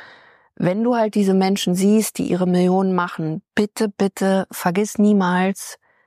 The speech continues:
dahinter stehen Menschen. Ich hab's beim letzten Mal schon gesagt. Hör, also wir sind nicht urteilsfrei. Das ist auch gar nicht das Ziel. Aber was ich dir einfach mitgeben möchte, so eine Art Bewusstsein, wenn du neidisch bist, sei bitte positiv neidisch und schneid dir doch von der Person etwas ab.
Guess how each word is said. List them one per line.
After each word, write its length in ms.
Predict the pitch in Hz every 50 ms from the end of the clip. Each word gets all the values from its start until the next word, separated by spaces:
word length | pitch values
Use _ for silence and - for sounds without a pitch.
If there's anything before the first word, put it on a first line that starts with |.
| _ _ -
dahinter 640 | - - 139 156 160 - 208 208 214 208 208 196 190
stehen 340 | - - 185 180 185 180
Menschen. 320 | 175 175 185 208 - - -
Ich 140 | 175 - 185
hab's 140 | - -
beim 180 | - 175 175 175
letzten 300 | 175 208 233 - - 233
Mal 140 | 208 190 180
schon 280 | - - - 175 175
gesagt. 540 | 170 160 180 156 156 156 - - - - _ _ _ _ -
Hör, 200 | 170 196 180 - -
also 220 | 185 170 170 160 - - - - - -
wir 100 | - 180
sind 160 | 170 202 196 -
nicht 200 | 185 - - -
urteilsfrei. 800 | 170 165 - - 156 143 - - - - 120 139 147 - 202 _
Das 160 | - 185 - -
ist 140 | 185 202
auch 120 | - 185 -
gar 160 | - 180 185
nicht 180 | 185 175 - -
das 160 | - - -
Ziel. 280 | - - 190 185 175
Aber 220 | - 143 160 156 156
was 180 | 170 180 -
ich 120 | 190 - -
dir 140 | - - -
einfach 420 | - 175 - - 180 - - - -
mitgeben 640 | - - - - 180 202 - - 202 196 185 175 165
möchte, 260 | 170 175 - - 175
so 80 | 170
eine 220 | 165 170 156 - -
Art 200 | - 165 _ -
Bewusstsein, 800 | - 165 - 180 190 202 - - - 170 165 165 165 175 175 185 - _ _ _ _ - - - - - _ _ -
wenn 180 | 185 196 220 226
du 100 | 240 233
neidisch 480 | 220 202 190 196 202 214 214 190 - -
bist, 320 | - - 165 - - - -
sei 120 | 180 185
bitte 220 | 185 202 190 - 190
positiv 720 | - - - 208 202 208 202 202 185 - - 175 170 -
neidisch 400 | 185 175 160 160 170 185 185 -
und 180 | - - 180 170
schneid 260 | - - 175 180 -
dir 60 | 190
doch 140 | 170 165 165
von 200 | - - 175 165
der 80 | 160 160
Person 420 | - - 180 165 170 160 170 165
etwas 320 | - - - - 160 - -
ab. 260 | - 147 - _